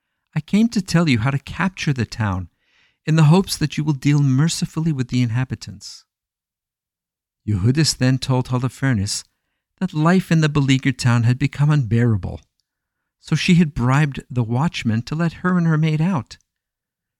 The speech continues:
She went on to say that she had heard of Holofernes' bravery and mighty deeds in battle, and she wished to get to know him. Finally, she told Holofernes what he already knew, that the situation in the town was desperate.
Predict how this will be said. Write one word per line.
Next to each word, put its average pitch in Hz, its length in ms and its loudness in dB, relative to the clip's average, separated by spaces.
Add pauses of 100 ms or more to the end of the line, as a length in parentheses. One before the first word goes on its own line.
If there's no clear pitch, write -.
She - 220 -2
went 120 180 4
on 151 180 2
to 123 120 -4
say 104 300 -2
that 147 140 -4
she - 160 -4
had 185 240 -2
heard 202 300 0
of 107 140 -4
Holofernes' 131 840 -4
bravery 135 640 -2
and 131 160 -2
mighty 123 280 -2
deeds 120 320 -2
in 120 160 -4
battle, 110 420 -4 (580)
and 220 160 0
she 190 200 0
wished 196 300 0
to 123 80 0
get 110 180 -2
to - 100 -6
know 120 220 -2
him. 101 300 -8 (1300)
Finally, 156 440 2
she - 180 -2
told 127 340 0
Holofernes 127 720 -2
what 120 120 -6
he 139 180 -6
already 196 480 -2
knew, 170 420 -2 (720)
that 123 120 -10
the 127 100 -4
situation 156 800 0
in 117 120 2
the 123 100 0
town 143 340 -4
was 135 160 -2
desperate. - 760 -6